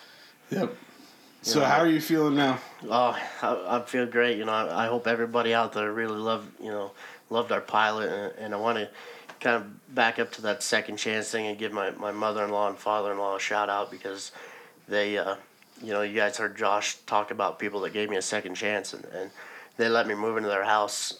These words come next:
Speaker 2: under a pending court case. You know, they knew I was a bad person, and, and, uh, they, they gave me that chance, and they didn't have to, you know what I mean? I'm not saying it was easy,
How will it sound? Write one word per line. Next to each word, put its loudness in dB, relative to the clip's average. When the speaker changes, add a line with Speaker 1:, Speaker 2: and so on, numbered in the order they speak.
Speaker 2:
under 2
a 0
pending -2
court -2
case. -4
You -8
know, -2
they -4
knew -2
I 2
was -2
a -4
bad 2
person, -2
and, -12
and, -8
uh, -10
they, -4
they -6
gave 2
me -2
that 2
chance, 0
and -14
they -2
didn't -2
have 2
to, -4
you -6
know -2
what -2
I -2
mean? -4
I'm -2
not 4
saying 2
it 2
was -2
easy, -4